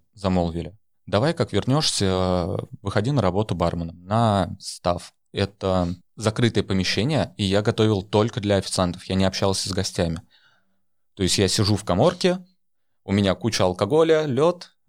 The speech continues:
Я готовлю для гостей просто, да, чтобы бармены за баром не запаривались и не создавалась очередь из официантов, из заказов. У них, для них создана отдельная такая комнатушка, где они забирают заказы для гостей.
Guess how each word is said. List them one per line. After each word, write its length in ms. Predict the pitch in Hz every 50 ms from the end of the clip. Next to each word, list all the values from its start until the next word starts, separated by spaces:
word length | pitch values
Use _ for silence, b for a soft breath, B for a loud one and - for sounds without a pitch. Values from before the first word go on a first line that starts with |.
| _ _ -
Я 160 | 98 101 104
готовлю 760 | 113 117 - 147 139 127 127 123 123 123 123 117 113 107 - -
для 120 | 110 101
гостей 580 | 95 107 104 - - - 180 214 202 151 104 90
просто, 460 | - - - 127 117 110 - - 107
да, 200 | 95 101 95 90
чтобы 280 | - - 98 87 98
бармены 400 | 98 98 107 110 110 98 98 95
за 140 | 92 92 98
баром 400 | 95 101 98 92 92 87 90 B B B B B B B B
не 100 | 101 92
запаривались 720 | 104 - 196 175 196 208 180 147 123 101 90 87 - -
и 60 | 95
не 120 | 92 92 92
создавалась 560 | - 92 90 101 98 98 101 95 95 - -
очередь 360 | 98 92 - 98 92 90 98
из 80 | 90 87
официантов, 560 | - - - - 156 170 175 - 113 - -
из 60 | 92
заказов. 480 | 85 - 190 - - 92 87 85 - - _ _ _ _ _ _ _ _ _ _
У 100 | - -
них, 180 | 175 190 151 117
для 140 | 101 123 147
них 120 | 175 147
создана 380 | - 127 135 131 120 113 95 90
отдельная 380 | 87 87 98 110 113 104 92
такая 260 | - - - 98 95 90
комнатушка, 800 | - 101 92 90 92 92 - 185 190 - - - 113 98 92
где 180 | 87 90 98 107
они 160 | 113 113 120
забирают 420 | 104 104 92 95 104 104 104 95
заказы 360 | 90 90 - 101 104 101 101 90
для 120 | 95 90
гостей. 380 | 95 95 - - - 98 -